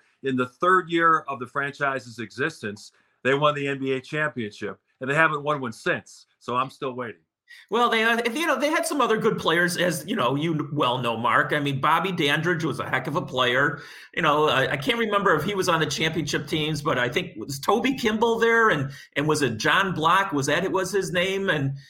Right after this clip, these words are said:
Speaker 2: and was Flynn Robinson there? So, I mean, they had some other names on the, those teams.
Speaker 1: Yeah, you're mixing and matching some different eras.
Speaker 2: Oh,
Speaker 1: Flynn
Speaker 2: yes.
Speaker 1: Robinson was actually traded to the Royals in the Oscar Robertson deal.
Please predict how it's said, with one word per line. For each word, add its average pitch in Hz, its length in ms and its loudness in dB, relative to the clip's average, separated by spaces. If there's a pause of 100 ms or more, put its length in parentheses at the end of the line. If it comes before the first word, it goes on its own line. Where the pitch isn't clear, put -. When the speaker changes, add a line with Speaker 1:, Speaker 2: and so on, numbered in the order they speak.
(160)
Speaker 2:
and 139 160 0
was 147 120 0
Flynn 214 320 0
Robinson 196 680 2
there? 208 200 4
So, 208 140 2
I 190 100 4
mean, 269 120 -2
they 453 100 0
had 403 140 -2
some 190 160 0
other 202 180 2
names 214 320 0
on 131 140 0
the, 117 320 -2
those 143 240 0
teams. 147 540 -6 (600)
Speaker 1:
Yeah, 156 160 0
you're 175 200 2
mixing 190 280 -2
and 156 100 -4
matching 151 360 -2
some 127 160 -12
different 135 320 -6
eras. 135 320 -2
Speaker 2:
Oh, 147 60 4
Speaker 1:
Flynn 127 100 4
Speaker 2:
yes. 123 120 6
Speaker 1:
Robinson 151 360 0
was - 100 -8
actually - 360 -4
traded 135 580 -6 (260)
to 127 80 -6
the 120 100 -6
Royals 120 520 0
in 113 60 -4
the 110 100 -6
Oscar 117 340 -4
Robertson 110 540 -2
deal. 98 340 -8